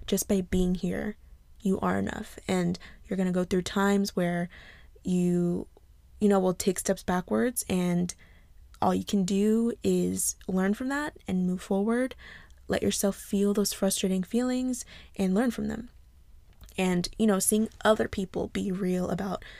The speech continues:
their journey and how it's not perfect and it's not linear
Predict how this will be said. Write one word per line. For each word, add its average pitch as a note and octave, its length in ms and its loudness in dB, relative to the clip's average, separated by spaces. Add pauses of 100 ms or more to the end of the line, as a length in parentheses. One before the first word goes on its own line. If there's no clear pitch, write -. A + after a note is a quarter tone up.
(180)
their G3 180 6
journey F3 360 2
and E3+ 120 0
how F3 480 0
it's - 540 -6
not G#3 300 -2
perfect F3+ 360 -4
and F#3+ 100 2
it's F#3 200 -4
not F#3+ 240 -2
linear F3 560 -2